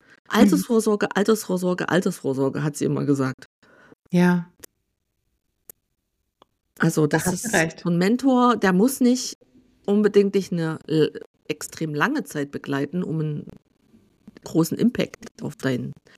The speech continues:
Speaker 2: Leben oder auf dein Unternehmen zu haben.
Speaker 1: Ja. Schön. Richtig schöne Erfahrung.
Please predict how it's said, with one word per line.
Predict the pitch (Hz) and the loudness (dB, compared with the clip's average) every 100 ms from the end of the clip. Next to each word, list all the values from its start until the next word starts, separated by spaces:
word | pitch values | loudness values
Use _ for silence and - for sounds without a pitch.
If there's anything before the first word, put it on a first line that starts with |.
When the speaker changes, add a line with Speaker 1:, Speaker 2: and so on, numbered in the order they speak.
| _ | _
Speaker 2:
Leben | 160 175 180 | 0 0 0
oder | 151 131 | -4 -6
auf | - | -4
dein | 143 | -4
Unternehmen | 131 143 135 170 180 | -4 -6 -2 -2 -2
zu | - 127 | -4 -10
haben. | - - _ _ _ _ | -10 -12 _ _ _ _
Speaker 1:
Ja. | 190 170 202 - _ _ _ _ _ _ _ _ _ _ _ _ _ _ _ _ _ | 0 2 -2 -10 _ _ _ _ _ _ _ _ _ _ _ _ _ _ _ _ _
Schön. | - - 180 202 190 - _ _ _ - - | -2 2 4 2 -2 -16 _ _ _ -10 -4
Richtig | 175 165 - | -2 -2 0
schöne | 180 175 | 2 2
Erfahrung. | - - 170 175 185 180 | 0 -2 -4 -2 -2 -4